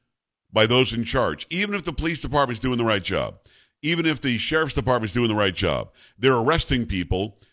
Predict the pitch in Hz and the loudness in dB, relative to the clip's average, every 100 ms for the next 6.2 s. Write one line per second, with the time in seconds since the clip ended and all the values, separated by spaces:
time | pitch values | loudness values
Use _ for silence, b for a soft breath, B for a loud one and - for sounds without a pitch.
0 | b 110 - 160 180 147 - 120 107 107 | b -8 0 2 2 -2 0 0 0 -2
1 | 107 b b - 202 175 175 160 - 156 | -6 b b -6 -2 -2 -2 -2 -2 0
2 | 139 139 127 113 110 123 101 127 113 - | 0 0 0 0 0 -2 -2 -2 0 0
3 | 98 80 110 113 104 95 87 76 76 104 | 0 0 2 4 4 2 -2 -4 -6 -4
4 | 101 78 52 _ b b b 95 127 113 | -4 -6 -8 _ b b b -6 -4 2
5 | - 175 - 147 117 123 113 113 95 147 | 2 2 2 2 2 0 2 0 -2 0
6 | 143 98 | 0 0